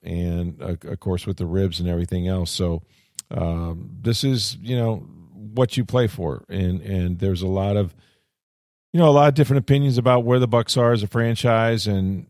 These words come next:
you know, whether they just happen to squeak through the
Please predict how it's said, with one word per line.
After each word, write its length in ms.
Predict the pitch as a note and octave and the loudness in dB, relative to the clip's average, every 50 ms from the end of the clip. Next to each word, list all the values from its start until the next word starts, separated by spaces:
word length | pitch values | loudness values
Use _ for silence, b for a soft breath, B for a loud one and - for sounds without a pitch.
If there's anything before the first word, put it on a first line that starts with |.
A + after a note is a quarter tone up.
| _ - | _ -8
you 160 | A#2+ A2+ G#2+ | -4 -2 0
know, 280 | G2 F#2+ F#2+ G2 - - _ - G#2 G2+ F2+ - - - G#2+ | 0 0 0 -2 -6 -10 _ -18 -18 -18 -16 -16 -18 -8 -2
whether 420 | A2 G#2 G#2 G#2 G#2 G#2 G2+ F#2+ - _ - | -2 0 2 2 2 0 0 -2 -4 _ -2
they 120 | G#2+ G2+ | -2 -2
just 400 | F#2+ G2 G#2 G2 - - _ _ | 0 -2 -4 -4 -4 -8 _ _
happen 320 | G2 G2+ G2+ G2+ - G#2+ | -2 -2 -2 -2 -2 -2
to 60 | G2+ F#2 | -2 -2
squeak 380 | - - - A#2 G#2 F#2 - | -4 -4 -4 -6 -6 -6 -8
through 280 | - - A2 G2+ G#2 G2+ | -8 -4 -4 -2 -2 -2
the 240 | F#2 F#2+ F#2 F#2+ | -2 -4 -4 -4